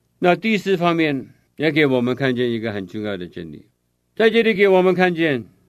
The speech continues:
上帝对我们的要求是一个完全百分之百的效忠。所以在这里他告诉我们，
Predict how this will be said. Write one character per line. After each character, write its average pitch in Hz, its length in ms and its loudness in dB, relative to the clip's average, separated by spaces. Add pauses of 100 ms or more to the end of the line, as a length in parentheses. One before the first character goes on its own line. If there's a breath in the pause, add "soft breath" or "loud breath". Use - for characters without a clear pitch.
(120)
上 226 440 0
帝 196 200 -2
对 185 280 4
我 135 200 0
们 113 160 -6
的 104 120 -8
要 95 220 -8
求 - 200 -18 (280)
是 - 200 -4
一 214 40 2
个 196 160 4
完 131 460 0
全 95 480 -10 (180)
百 110 260 -2
分 147 280 0
之 151 220 -6
百 82 320 -8
的 78 180 -10
效 - 340 -4
忠。 64 240 -16 (800)
所 214 180 2
以 214 40 2
在 214 140 2
这 208 140 2
里 196 200 4
他 190 140 0
告 185 180 2
诉 165 160 0
我 131 140 0
们， 98 260 -4